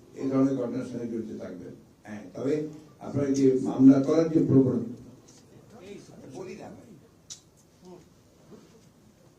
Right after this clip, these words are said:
এই ধরনের এই যে প্রবণতাটা যেটা, এটার কারণ হচ্ছে, একটা কারণ আছে আপনার। কারণ বিএনপির বিরুদ্ধে যে মামলাগুলো হয়েছে বা আপনার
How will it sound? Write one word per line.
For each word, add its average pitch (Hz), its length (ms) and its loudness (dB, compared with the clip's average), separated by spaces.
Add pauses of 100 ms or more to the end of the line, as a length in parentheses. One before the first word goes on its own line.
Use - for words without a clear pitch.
(1120)
এই 151 200 -8
ধরনের 196 600 -2
এই 160 60 -2
যে 170 240 -6
প্রবণতাটা 135 840 2
যেটা, 110 180 -10
এটার - 340 -10 (540)
কারণ 143 260 -6
হচ্ছে, - 260 -10
একটা - 380 -14
কারণ 123 160 -4
আছে - 200 -10
আপনার। - 220 -20 (680)
কারণ 107 120 -12 (100)
বিএনপির 151 380 -4
বিরুদ্ধে 180 420 -8
যে 180 40 0
মামলাগুলো 151 480 2
হয়েছে 113 440 -2
বা 120 100 -6
আপনার 131 240 -4